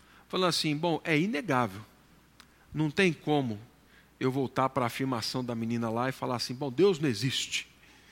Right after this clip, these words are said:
Falou assim: é, tá aí, né?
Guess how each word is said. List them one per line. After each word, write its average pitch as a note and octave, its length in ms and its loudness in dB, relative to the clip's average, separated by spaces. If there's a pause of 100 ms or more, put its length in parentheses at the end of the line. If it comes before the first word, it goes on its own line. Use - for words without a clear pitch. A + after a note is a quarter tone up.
(680)
Falou - 100 -12
assim: - 200 -4
é, G#2+ 280 0 (880)
tá E3+ 100 -2
aí, A2 240 -2 (560)
né? B2 220 -6